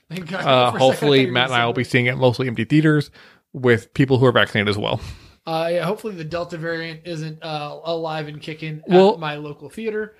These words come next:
Speaker 2: yeah.
Speaker 1: Let me tell you, I bought the first showing of the day.
Speaker 2: What theater are you seeing it at?
Speaker 1: I'm going to the Warren. I'm going
Speaker 2: Okay,
Speaker 1: to
Speaker 2: so, so
Speaker 1: IMAX.
Speaker 2: yeah,
Speaker 1: I'm
Speaker 2: but,
Speaker 1: not
Speaker 2: like
Speaker 1: going to, like, the private reserve screening
Speaker 2: Okay, I,
Speaker 1: because
Speaker 2: I,
Speaker 1: I'm gonna
Speaker 2: I think
Speaker 1: spend
Speaker 2: that's fair.
Speaker 1: twenty dollars on food
Speaker 2: 'Cause, like,
Speaker 1: instead of my twenty dollars on my
Speaker 2: well,
Speaker 1: ticket.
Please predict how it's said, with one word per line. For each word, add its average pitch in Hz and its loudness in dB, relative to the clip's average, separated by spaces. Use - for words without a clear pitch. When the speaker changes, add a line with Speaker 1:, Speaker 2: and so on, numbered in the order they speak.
Speaker 2:
yeah. 131 6
Speaker 1:
Let 113 4
me 254 -4
tell 214 -2
you, 170 -4
I 170 -2
bought 233 -4
the 180 -8
first - -14
showing 175 -6
of 151 -12
the 156 -8
day. 143 -10
Speaker 2:
What 175 2
theater 151 6
are 127 4
you 107 -2
seeing 113 -2
it 104 -4
at? - -6
Speaker 1:
I'm 165 -8
going 196 -10
to 208 -14
the 254 -10
Warren. 180 -8
I'm 190 -14
going 170 0
Speaker 2:
Okay, 160 4
Speaker 1:
to 120 2
Speaker 2:
so, - 0
so 190 2
Speaker 1:
IMAX. - -12
Speaker 2:
yeah, 156 4
Speaker 1:
I'm 175 -2
Speaker 2:
but, 143 6
Speaker 1:
not 202 -2
Speaker 2:
like 220 2
Speaker 1:
going 185 -8
to, 180 -6
like, 160 -8
the 165 -18
private 170 -8
reserve 156 -10
screening 135 -18
Speaker 2:
Okay, 143 2
I, 143 2
Speaker 1:
because 147 0
Speaker 2:
I, 170 4
Speaker 1:
I'm - -
gonna - -4
Speaker 2:
I - 2
think 147 2
Speaker 1:
spend 147 2
Speaker 2:
that's 131 0
fair. - 2
Speaker 1:
twenty 85 -4
dollars 156 -14
on 147 -16
food 175 -12
Speaker 2:
'Cause, 156 4
like, 127 4
Speaker 1:
instead 196 -6
of 170 -10
my 180 -8
twenty 180 -18
dollars 160 -12
on 151 -16
my 135 -20
Speaker 2:
well, 131 6
Speaker 1:
ticket. - -16